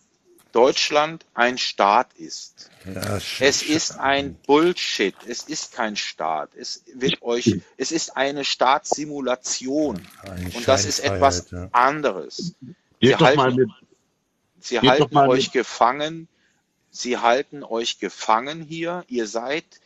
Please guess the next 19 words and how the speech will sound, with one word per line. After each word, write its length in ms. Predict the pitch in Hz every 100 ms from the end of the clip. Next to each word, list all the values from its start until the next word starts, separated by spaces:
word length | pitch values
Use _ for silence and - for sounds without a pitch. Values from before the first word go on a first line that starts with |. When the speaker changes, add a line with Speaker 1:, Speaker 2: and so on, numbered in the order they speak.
| _ _ _ -
Speaker 1:
in 180 | 123 110
diesem 440 | 123 156 175 165 151
Land, 600 | 123 110 104 71 - - _ _
jeder, 500 | 95 127 180 180 151
der 260 | 127 127 123
in 100 | 110
Deutschland 580 | 101 113 - 104 101
lebt, 560 | - 82 101 90 _ _ _ _ - _ _
ist 340 | 139 156 -
aktuell 760 | 127 135 - 139 - 104 80 71
nochmal 720 | 82 117 - 98 95 101 95 -
ein 220 | 98 107
Kriegsgefangener. 1080 | - 117 - - - 135 - 90 90 76 - _ _ _ _ _ _ _ _ _ -
Ja, 280 | 104 151 - _ -
ein 200 | 110 107
Kriegsgefangener 1000 | - 180 - 175 - 151 151 147 143 143 _ -
und, 420 | 123 127 - - _
äh, 140 | 107 107
staatenlos. 1500 | - - 117 135 - 90 82 73 76 82 76 - - -